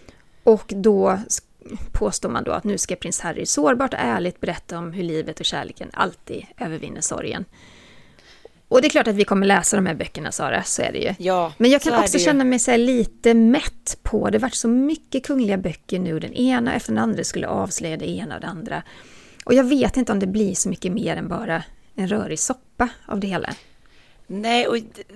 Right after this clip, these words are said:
Speaker 2: särskilt nu när de har valt att ge ut den här Netflix-dokumentären, för den är ju så, det är liksom sex timmar, eh, Harry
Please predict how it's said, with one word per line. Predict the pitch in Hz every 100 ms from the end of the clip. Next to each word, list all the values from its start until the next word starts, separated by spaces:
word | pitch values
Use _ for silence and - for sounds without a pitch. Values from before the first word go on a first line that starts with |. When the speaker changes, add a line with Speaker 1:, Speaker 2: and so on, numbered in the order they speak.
| 214
Speaker 2:
särskilt | 240 - 208 - 311 -
nu | 214 190
när | 180
de | 180 165
har | 175
valt | 165 240 294 -
att | 185 -
ge | 170
ut | 160 -
den | 156
här | 160
Netflix-dokumentären, | 170 - 165 - - 165 170 175 247 247 180
för | 180
den | 170 208 294
är | 208
ju | 170
så, | -
det | 185 190 220
är |
liksom | 214 185 180
sex | - 226 - - -
timmar, | - 220 170 226 240 139 160 _ _ -
eh, | 180 156 -
Harry | 147 175